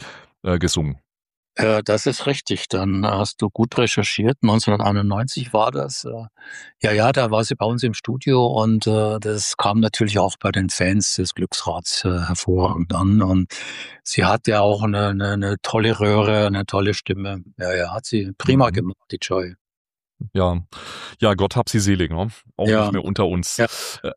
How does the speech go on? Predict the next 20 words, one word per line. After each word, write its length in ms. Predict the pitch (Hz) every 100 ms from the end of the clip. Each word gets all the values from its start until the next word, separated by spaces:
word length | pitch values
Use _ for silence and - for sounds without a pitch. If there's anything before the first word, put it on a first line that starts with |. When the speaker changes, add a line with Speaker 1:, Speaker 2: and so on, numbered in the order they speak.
| _ -
Speaker 1:
ähm, 280 | 117 117 117
w-, 200 | 110 107
wann 220 | 101 117 113
hast 200 | 139 -
du 40 |
denn 160 | 139 131
gemerkt, 400 | 110 107 131 127
dass 80 |
das 180 | - 117
Glücksrad 640 | - 131 - 123 117 - -
kein 460 | - 107 113 117 -
normales 1000 | 67 - - - 110 101 107 135 131 -
Fernsehformat 720 | 117 120 135 - 117 117 -
mehr 100 | 120
ist, 160 | -
sondern 300 | - 110 107
ein 160 | 101 101
echtes 580 | 107 - 110 - - - _ _ - 107
gesellschaftliches 800 | - - 101 107 95 - 90 90 -
Phänomen. 440 | 82 76 69